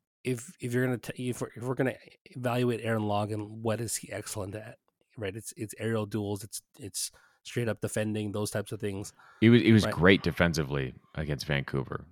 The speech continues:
Speaker 2: Like,
Speaker 1: Mm-hmm.
Speaker 2: really, really solid in all his one v one duels.
Speaker 1: Yeah, and again, I think he's becoming, I, I think he's even better in the system than he was in energy drink soccer because, again,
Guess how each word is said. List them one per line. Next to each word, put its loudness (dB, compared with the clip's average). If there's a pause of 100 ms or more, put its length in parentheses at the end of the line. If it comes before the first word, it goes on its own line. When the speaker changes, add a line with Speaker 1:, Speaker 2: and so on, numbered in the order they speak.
(120)
Speaker 2:
Like, -4
Speaker 1:
Mm-hmm. -2
Speaker 2:
really, 10
really 2
solid 4
in -6
all 2
his -4
one -4
v -6
one -4
duels. -8 (760)
Speaker 1:
Yeah, 2 (320)
and 0
again, 2
I 0
think -2
he's -4
becoming, 0 (1120)
I, -6 (160)
I 0
think 0
he's 0
even 4
better 0
in 4
the 0
system 0
than 0
he 0
was 0
in -6
energy -6
drink -6
soccer -4
because, -2
again, -2